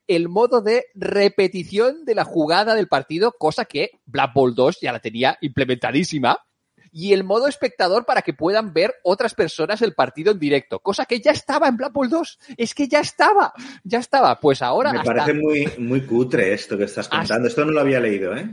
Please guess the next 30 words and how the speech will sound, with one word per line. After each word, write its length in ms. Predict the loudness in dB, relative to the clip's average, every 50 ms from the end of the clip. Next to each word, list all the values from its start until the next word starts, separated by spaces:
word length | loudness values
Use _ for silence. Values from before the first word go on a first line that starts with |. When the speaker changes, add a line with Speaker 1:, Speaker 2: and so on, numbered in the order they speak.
| -6 -2
Speaker 1:
Hasta 400 | 0 0 0 -2 -2 -2 -2 0
septiembre 760 | 2 0 -2 -2 _ -6 -4 -4 -4 -2 -2 0 0 0
no 200 | 0 2 2 2
se 180 | 2 2 0 -2
podrá 520 | 0 0 0 2 2 2 2 2 0 0 -4
repetir 600 | -8 -4 0 0 0 2 2 0 0 0 -2 0
los 180 | 0 0 0 2
partidos, 480 | 0 0 0 -2 -6 -2 0 0 0
entrar 240 | 0 0 0 0 0
en 80 | 0 0
el 80 | -2
modo 260 | -2 0 2 2 2 2
visionado 560 | 0 -2 0 -2 0 2 2 2 2 2 0
de 100 | 0 0
la 120 | 0 0
Cabal, 720 | 0 -2 0 0 2 0 0 0 -2 -2 -2 -4 -4 -6 -6
de 100 | -8 -6
la, 280 | -6 -4 -4 -4 -6 -6
de 280 | -4 -4 -4 -4 -4
Cabal 280 | -4 -2 -2 -2 -4 -4
T 100 | -4 -4
V, 220 | -2 -2 -2 0
como, 360 | 0 0 2 4 4 4 4
como 200 | 2 -4 -6 -6
se 100 | -8 -10
hacía 160 | -8 -4 -2 -2
en 60 | -2
Blood 140 | -2 -2 -2
Bowl 120 | -2 0
dos. 240 | 0 -2 -2 _